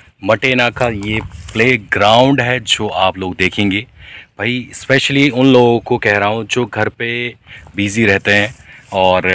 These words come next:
नहीं निकल सकते हैं घूमने के लिए, तो वो मेरे channel पर, अ, आकर नए हैं तो subscribe करके देश दुनिया में गली नुक्कड़, जंगल, पहाड़, नदी, पेड़ पौधे सभी जगह मैं आप लोग को लेकर चलूँगा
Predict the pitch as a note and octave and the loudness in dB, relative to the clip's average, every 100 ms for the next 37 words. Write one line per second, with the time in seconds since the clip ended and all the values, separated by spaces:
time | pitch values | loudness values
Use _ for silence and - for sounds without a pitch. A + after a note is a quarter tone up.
0 | F#2 F#2 - _ _ _ _ _ G2+ G#2 | 0 -2 -6 _ _ _ _ _ -6 0
1 | C3+ C#3 B2 B2 A2 G#2 - A2 F#2+ G2+ | 2 4 2 0 -2 -6 -4 -4 -4 -4
2 | G2+ G2+ F#2+ G2+ - G#2 G#2 G#2 G2 G2+ | -4 -4 -8 -8 -10 -10 -8 -6 -4 -4
3 | G2+ F#2+ F#2 F#2+ - F#2+ F#2+ F2+ - - | -4 -4 -4 -6 -6 -8 -8 -10 -18 -20
4 | - _ G2 F2 F2 G#2 A2+ A#2 B2 A#2+ | -20 _ -8 -4 -2 2 2 2 0 0
5 | A2 - G2+ A#2 C3 A#2+ A#2+ A#2 - G#2+ | -2 -6 -2 2 2 0 -2 -4 -8 -8
6 | - A2 G#2 G#2+ F#2+ - G#2+ G2+ F2+ A#2 | -4 -2 -2 -2 -4 -4 -4 -4 -2 0
7 | A#2 - - G#2 A2 A2+ A2 G#2+ - - | -2 -8 -8 -4 0 0 0 -4 -10 -20
8 | - G2 B2 C3 A#2 A2+ - - A#2+ A#2 | -18 -4 -2 0 -2 -4 -6 -2 0 0
9 | - _ _ - - F2+ A2 A2+ A2 A2+ | -4 _ _ -20 -18 -8 -2 0 2 0
10 | G#2+ G2+ G2+ G#2+ G#2+ G2+ F#2+ A2 G#2 - | -2 -4 0 2 0 -4 -4 -4 -6 -10
11 | - G#2+ G2+ G2 F#2+ G2+ - G#2 A2 G2+ | -8 -6 -4 -6 -4 -6 -4 -6 -6 -4
12 | G2+ G2 F#2+ F#2 F#2 F2+ - E2+ F2+ A#2+ | -2 -2 0 -2 -4 -10 -10 -8 -4 -2
13 | - A#2+ A#2 A#2 C3 | 0 0 0 -2 -4